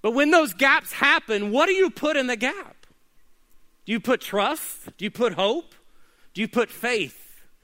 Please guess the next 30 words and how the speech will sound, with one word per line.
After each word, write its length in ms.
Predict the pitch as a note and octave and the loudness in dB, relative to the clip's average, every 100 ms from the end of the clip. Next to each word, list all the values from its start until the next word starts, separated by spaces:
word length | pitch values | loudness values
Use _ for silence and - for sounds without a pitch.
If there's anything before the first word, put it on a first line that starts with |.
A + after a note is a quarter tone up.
| - _ | -20 _
'Cause 180 | A#3 F#3 | -4 -2
when 180 | A#3 A3+ | -2 0
you 140 | A3 | -2
do, 760 | D3 G3 D4+ A3+ E3 D3 D3+ D#3+ _ - - - | -4 -2 0 0 0 -2 -8 -12 _ -20 -20 -12
you 200 | E3+ E3 | -10 -10
fill 440 | - G#3 G#3 G3+ | -4 -2 0 0
the 120 | F3 | -2
gap. 260 | E3 F3 F#3 | 0 0 0
Look 140 | A3+ | -2
at 80 | A3+ | -2
verse 200 | G#3+ G3 | -2 -4
thirteen. 440 | G#3+ F#3 G3+ F3+ | -6 -4 -4 -2
"Therefore 320 | G3 A#3 A#3 F#3+ | -2 -2 -2 -2
I 40 | |
stationed 460 | - A3 G#3 G3+ - | -2 -4 -2 -6 -6
some 160 | G#3+ | -6
of 60 | F#3+ | -6
the 80 | - | -6
people 260 | G#3+ G3 | -8 -4
behind 260 | F3+ G3 F#3 | -4 -2 -4
the 80 | E3 | -4
lowest 320 | F3+ G3 - | -2 -4 -6
points 280 | G3+ G3 F#3 | -6 -6 -8
of 60 | |
the 60 | D#3 | -8
wall 520 | D#3 E3+ F#3 G#3 G#3 - - - | -4 -2 0 -2 -4 -14 -18 -6
at 160 | - | -4
the 80 | F3+ | -2
exposed 560 | E3+ - - F3 F3+ - | -4 -6 -4 -2 -2 -4
places 680 | E3+ C#3+ - A#2+ A2 - | -4 -4 -6 -14 -16 -20